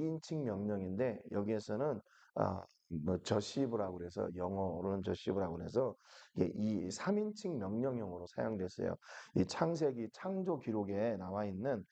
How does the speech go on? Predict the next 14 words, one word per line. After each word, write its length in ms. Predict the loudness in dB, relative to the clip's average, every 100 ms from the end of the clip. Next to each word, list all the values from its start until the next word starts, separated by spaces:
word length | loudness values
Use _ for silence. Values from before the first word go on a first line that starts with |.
| -18 _
그런 260 | 2 2 4
명령형인데 720 | 0 2 2 0 -4 -2 0
좀 200 | 0 0
독특한 640 | 0 2 -2 0 -2 -2 -8 -20 -2
명령이죠. 800 | 2 4 4 0 -2 -2 -2 -4 -8 _
그러니까 600 | 2 4 2 0 0 0 -10 _ 0
이것을, 560 | 2 2 2 0 -2 -6 _ _ 2
아, 200 | 2 2
지금 380 | -2 0 2 2
막 160 | 0 0
하나님 440 | 0 2 2 2
앞에 360 | 0 2 2 0 0
"나는 240 | 0 0
하나님께, 1040 | -2 -2 0 2 0 0 2 4 4 2